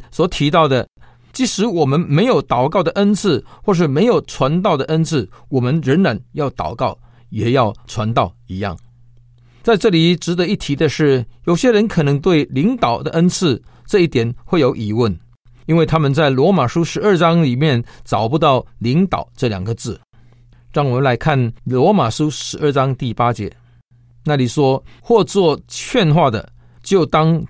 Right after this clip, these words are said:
专一劝化；施舍的，就当诚实；治理的，就当殷勤；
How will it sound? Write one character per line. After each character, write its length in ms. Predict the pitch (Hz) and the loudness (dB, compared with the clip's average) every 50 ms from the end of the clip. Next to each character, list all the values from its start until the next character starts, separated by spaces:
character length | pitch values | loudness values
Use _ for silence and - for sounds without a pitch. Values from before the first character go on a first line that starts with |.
| - - - - | -14 -20 -20 -6
专 260 | - 180 165 165 175 | -2 0 0 2 2
一 180 | 175 139 - | 0 -2 -4
劝 360 | - - - - 170 143 117 120 | -6 -10 -6 -4 -2 -2 0 0
化； 200 | 135 117 - - - - - - - - - - - - - - | 0 0 -2 -4 -10 -20 -20 -20 -20 -20 -20 -20 -20 -20 -20 -20
施 320 | - - - - 196 220 220 | -18 -14 -10 -8 -6 -6 -6
舍 220 | 185 - - 113 110 | -4 -2 -4 -2 -2
的， 220 | 135 127 - - - - - - - - | -2 -4 -4 -6 -12 -20 -20 -20 -20 -4
就 120 | - 185 175 | -2 -2 0
当 280 | - 175 165 165 170 | 2 2 2 2 0
诚 320 | 156 - - 117 110 143 - | 0 -2 -4 -4 -2 -2 -4
实； 220 | - - 113 - - _ _ _ _ - - - - - | -4 -6 -8 -8 -10 _ _ _ _ -20 -20 -20 -10 -8
治 240 | - 262 262 226 170 | -4 0 0 2 2
理 160 | 135 117 113 | 2 0 0
的， 200 | 151 139 101 - - - - - - - | 0 -2 -2 -4 -10 -18 -20 -20 -14 -6
就 100 | - 165 | -6 -2
当 260 | 156 165 151 151 151 - _ | 0 0 0 0 -2 -2 _
殷 200 | 156 147 151 156 | -2 0 0 0
勤； 260 | - - 104 92 | 0 -2 -4 -4